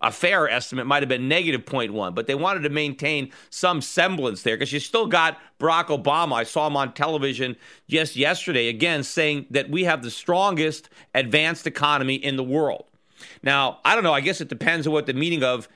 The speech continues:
advanced is or what the meaning of strong is. I don't know. I don't know how you have to define those words to claim that we've got the strongest, because we might have one of the weakest economies <laughs> of the advanced economies.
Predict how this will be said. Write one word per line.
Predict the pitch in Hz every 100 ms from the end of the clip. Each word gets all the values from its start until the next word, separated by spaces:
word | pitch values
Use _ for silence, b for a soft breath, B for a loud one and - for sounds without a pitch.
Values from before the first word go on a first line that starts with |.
| -
advanced | 123 151 185 165 -
is | 101 90 107
or | -
what | 139
the | 143
meaning | 151 165 139
of | 127
strong | - - 170 185 160
is. | 87 69 - b b
I | 165
don't | 175
know. | 196 101 - b b
I | -
don't | 180
know |
how | 147 180
you | 165
have | 147 156
to | -
define | 117 - 175 165
those | 135 113
words | 131 208 147 117 - B B
to | 131
claim | - 165 151
that | 131
we've | 175 151
got | 139 -
the |
strongest, | - 185 208 175 104 - - b b
because | 151 147 151 123
we | 190
might | 202 170
have | 151 156
one | 143 147
of |
the | 131
weakest | 139 240 202 156
economies | 131 - 123 117 110 113 - - -
<laughs> | 131
of | - 131
the | 135
advanced | 120 135 127
economies. | 110 135 123 110 120